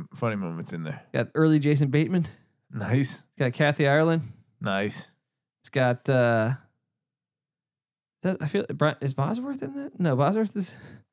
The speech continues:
Speaker 2: they have someone who's basically like Bosworth.
Speaker 1: I've
Speaker 2: Even though I
Speaker 1: only
Speaker 2: feel like
Speaker 1: seen
Speaker 2: all those movies, uh, even Program, uh, the dude was like Bosworth.
Speaker 1: Yeah, yeah, they got their, like, yeah, uh, Latimer.
Speaker 2: Yeah.
Speaker 1: Oh, he's, dude, they just have everything in the program.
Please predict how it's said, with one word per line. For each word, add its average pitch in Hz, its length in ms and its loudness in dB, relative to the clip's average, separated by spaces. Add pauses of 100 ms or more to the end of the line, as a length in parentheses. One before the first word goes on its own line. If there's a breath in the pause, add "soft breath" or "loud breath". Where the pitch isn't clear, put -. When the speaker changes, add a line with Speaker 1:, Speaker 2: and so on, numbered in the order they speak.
(960)
Speaker 2:
they 175 100 4
have 233 240 4
someone 214 240 2
who's 170 140 4
basically 170 360 2
like 139 220 2
Bosworth. 123 440 0 (340)
Speaker 1:
I've - 80 6
Speaker 2:
Even 262 160 8
though - 60 8
I - 20 8
Speaker 1:
only 240 100 8
Speaker 2:
feel 240 140 6
like 175 120 8
Speaker 1:
seen 165 80 2
Speaker 2:
all 196 220 8
those 165 160 4
movies, 143 320 2
uh, 151 160 4
even 208 240 2
Program, 151 560 2
uh, 139 220 4
the 127 100 -2
dude 147 160 2
was 139 100 4
like 135 180 2
Bosworth. 127 480 2 (140)
Speaker 1:
Yeah, 95 260 0 (180)
yeah, 107 180 0
they 98 160 -2
got 98 120 -4
their, 98 280 -4
like, 101 340 -6
yeah, 110 360 2
uh, 101 40 0
Latimer. 113 440 2
Speaker 2:
Yeah. 170 400 4
Speaker 1:
Oh, 104 180 0
he's, 98 240 -4 (480 soft breath)
dude, 147 180 4
they 143 120 2
just 151 240 2
have 147 200 4
everything 104 520 0
in 90 160 -2
the 87 80 -4
program. 87 520 -4